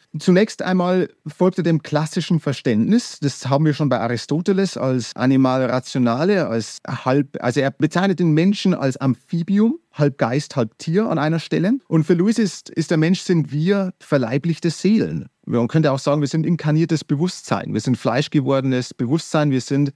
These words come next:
eine Seele, die intrinsisch mit einem Leib mit verbunden ist. Das ist die klassisch christliche Position und der folgt Lewis. In seinem Büchlein Dienstanweisung für einen Unterteufel bringt er an einer Stelle ein interessantes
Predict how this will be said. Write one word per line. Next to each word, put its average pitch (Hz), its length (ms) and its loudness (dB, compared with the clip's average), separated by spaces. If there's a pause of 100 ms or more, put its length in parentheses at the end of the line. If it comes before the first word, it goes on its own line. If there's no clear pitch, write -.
eine 123 280 0
Seele, 160 400 0
die 147 100 0
intrinsisch 147 580 0
mit 143 140 0
einem 127 260 0
Leib 113 340 0
mit 131 180 -2
verbunden 180 400 2
ist. - 360 -12
Das 123 140 0
ist 143 140 -4
die 135 60 -4
klassisch 139 480 -2
christliche 190 680 0 (220)
Position 180 760 2 (140)
und 131 320 0
der 123 180 4
folgt 143 400 0
Lewis. 185 400 -2 (320)
In 175 540 4
seinem 170 280 0
Büchlein 175 440 0
Dienstanweisung 160 800 0
für - 180 -6
einen 131 360 2
Unterteufel 123 800 0 (220)
bringt 190 320 4
er 175 140 0
an 151 120 0
einer 165 240 0
Stelle 160 320 0
ein 147 120 0
interessantes 147 760 -2